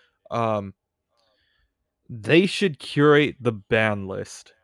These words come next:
every week. It shouldn't be like, "Oh, this, this has the most, so we have to ban this," or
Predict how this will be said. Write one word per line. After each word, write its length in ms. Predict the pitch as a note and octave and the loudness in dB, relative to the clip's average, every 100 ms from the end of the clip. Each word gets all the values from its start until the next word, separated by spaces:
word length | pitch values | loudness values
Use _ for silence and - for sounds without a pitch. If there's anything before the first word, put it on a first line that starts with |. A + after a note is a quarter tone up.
| - | -6
every 320 | A#2+ A2 G#2 | -4 -4 -6
week. 340 | G2 F#2+ - - | -6 -10 -12 -10
It 160 | A#2+ - | -10 -6
shouldn't 400 | D#3 D#3 - A#2 | -6 -6 -10 -8
be 160 | C3 | -4
like, 420 | B2+ A#2 A2 - _ _ _ _ _ _ _ _ _ _ _ - | 0 0 -4 -10 _ _ _ _ _ _ _ _ _ _ _ 2
"Oh, 340 | C#3+ C#3 B2+ | 4 4 2
this, 280 | F#2 C3 C3 - - | 0 -2 -2 -8 -10
this 160 | B2+ | -8
has 240 | C#3 C3 A2+ | -2 -2 -2
the 100 | A#2+ | -4
most, 560 | A2+ A2 A2 - - - | 0 0 -2 -6 -20 -16
so 160 | - G#2+ | -8 -4
we 120 | A2 | -2
have 160 | G#2 - | -4 -6
to 100 | G2 | -10
ban 300 | G2 G2 F#2+ | -10 -10 -10
this," 400 | F#2+ G2 - - | -10 -12 -18 -14
or 320 | G#2+ G#2 G#2 | -10 -8 -8